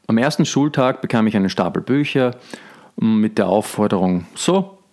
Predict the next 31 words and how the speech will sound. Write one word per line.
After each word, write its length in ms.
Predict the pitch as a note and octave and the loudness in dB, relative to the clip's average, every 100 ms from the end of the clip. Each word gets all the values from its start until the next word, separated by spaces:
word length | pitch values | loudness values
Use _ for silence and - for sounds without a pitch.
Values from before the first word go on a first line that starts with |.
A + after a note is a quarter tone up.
| _ | _
und 140 | - A#2 | -2 0
jetzt 180 | G#2+ - | 0 0
lern 280 | G2+ F2+ | 0 2
das.“ 320 | E2+ - - - _ _ _ _ _ | -2 -6 -14 -20 _ _ _ _ _
Ja 200 | - F#2 | -4 -2
und? 280 | E2+ G2+ C3+ - _ _ _ | 0 -2 -4 -12 _ _ _
Aber, 420 | F#2+ - - - - - | -4 -2 -2 -4 -10 -6
ähm, 480 | G2+ - F2+ F2 - | -4 -2 -2 -4 -4
wie? 440 | A2+ A2 C3 D#3 - _ _ - - - - | -4 -2 -2 -2 -6 _ _ -20 -20 -20 -4
Wie 160 | C3+ | -4
kann 160 | F3+ G3 | 0 -2
ich 100 | E3 | 2
mir 120 | C#3 | 2
das 120 | A2+ | 0
aneignen, 760 | - A2+ C3+ G#2 G2+ A2+ C3+ D#3+ - - - | 0 0 2 2 2 2 0 -2 -8 -20 -6
ohne 260 | B2+ C#3 D#3 | -2 0 0
viel 220 | - C#3 | -2 -4
Zeit 320 | - G#2 - | -2 -2 -2
zu 100 | - | 0
investieren? 600 | G#2+ F#2+ F2+ - F2+ - - _ _ _ _ _ | 0 0 -4 -6 -6 -6 -14 _ _ _ _ _
Wie 100 | C#3 | -2
kann 160 | D#3+ F3+ | 0 0
ich 120 | E3+ | 0
mir 80 | D3+ | 0
das 120 | C3+ | 0
aneignen 580 | A#2+ C3 A#2 A#2 A#2+ A#2+ | 0 2 2 2 2 2
und 320 | A#2 A2 - _ | 2 0 -4 _
es 120 | A2+ | -2
mir 140 | B2 G2+ | 2 0
auch 120 | F#2+ | 0
merken? 420 | A2 B2 - - | 0 0 -2 -8